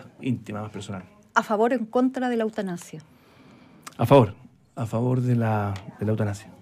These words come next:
Speaker 1: Creo que ca-, cua-, cada persona, sobre todo si tiene una vida que está sufriendo, tiene que tener, eh, la posibilidad de decidir por sí mismo. Vuelvo a la lógica de que mientras no le hagas daño a un tercero, eh, una persona tiene la libertad de co-, de elegir cómo vivir su vida.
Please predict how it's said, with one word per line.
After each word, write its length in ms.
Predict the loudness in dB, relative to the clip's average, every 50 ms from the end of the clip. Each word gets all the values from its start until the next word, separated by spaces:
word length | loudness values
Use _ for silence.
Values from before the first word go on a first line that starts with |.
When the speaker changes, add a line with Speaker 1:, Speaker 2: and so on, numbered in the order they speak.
| -20 -20 -20 -20 -20 -20 -20 -14 -4
Speaker 1:
Creo 180 | 0 0 2 2
que 100 | 2 0 -2
ca-, 120 | -2 -4 -4 0
cua-, 400 | 2 4 6 6 4 2 0 0
cada 220 | 0 2 4 4
persona, 480 | 4 2 0 0 -2 -2 -2 -2 -4 -8 -12 -18 -20 -20 -20 _ -20 -20 -20 -20 -20 -20 -20 -20 -20
sobre 240 | -10 -6 -4 -2 2
todo 180 | 4 4 4 4
si 100 | 2 2
tiene 340 | 2 4 4 4 4 4
una 420 | 2 2 2 0 0 -2 -4 -2 2
vida 300 | 4 6 6 6 6 4
que 40 | 2
está 160 | -2 -6 -8
sufriendo, 640 | -8 -6 -4 0 2 2 2 2 0 -2 -4 -4 -6 -10 -16 -18 -10
tiene 200 | -4 -2 -2 -2
que 100 | -2 -4
tener, 340 | -6 -4 -2 0 0 -2 -2 -6 -12 -20 -20 -20 -20 -20 -20 -20 _ _ _ -10
eh, 460 | -8 -6 -6 -6 -6 -8 -10 -10 -14 -16 -20 -20 -16 -12
la 120 | -10 -10
posibilidad 320 | -10 -10 -8 -6 -4 -2 -2
de 40 | -4
decidir 240 | -4 -2 -2 -4 -4
por 140 | -4 -8 -10
sí 120 | -4 -2
mismo. 280 | 0 0 0 0 -4 -10 -12 -6
Vuelvo 280 | -2 0 0 2 2
a 20 | 2
la 80 | 0
lógica 400 | 0 0 -2 -2 -4 -2 -2 -2
de 80 | -2 -2
que 100 | -4 -4
mientras 280 | -6 -6 -4 -2 0
no 80 | 2 2
le 100 | 4 4
hagas 180 | 4 2 2 2
daño 160 | 2 2 2
a 40 | 0
un 60 | 0
tercero, 440 | -2 -8 -6 -4 -4 -4 -4 -6 -10 -16 -20 -20 _ _ _ _ _ _ _ _ _ _ -14
eh, 180 | -10 -8 -6 -4
una 140 | -2 -2 -2
persona 260 | -4 -4 -4 -4 -2
tiene 140 | -2 0 0
la 60 | 0
libertad 440 | 0 0 -2 -4 -4 -4 -2 -2 0
de 80 | 0 -2
co-, 120 | -2 -4 -4
de 140 | -4 -4 -4
elegir 280 | -6 -6 -6 -6 -6
cómo 240 | -4 -4 -4 -2 -2
vivir 160 | -2 -4 -4
su 140 | -6 -4 0
vida. 280 | 2 2 2 0 -2